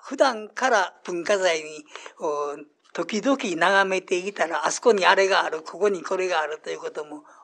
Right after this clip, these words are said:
覚えておいていただいて、なんかそういう時に、災害があった時には、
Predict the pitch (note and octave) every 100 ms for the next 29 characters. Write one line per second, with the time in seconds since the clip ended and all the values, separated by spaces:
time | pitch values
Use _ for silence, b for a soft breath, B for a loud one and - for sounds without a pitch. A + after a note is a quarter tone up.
0 | _ G3 G3+ G3 G3 F3 F3+ F3 F#3+ E3+
1 | D#3+ D3 - - - - B B B B
2 | B B B - F3+ D#3 A3+ A#3+ A#3 A3
3 | A3 G#3 F3 D#3+ C#3+ - - _ _ -
4 | G#3 G3+ G3+ G3+ F#3 E3+ E3+ D#3 F3 D#3+
5 | D3+ D3+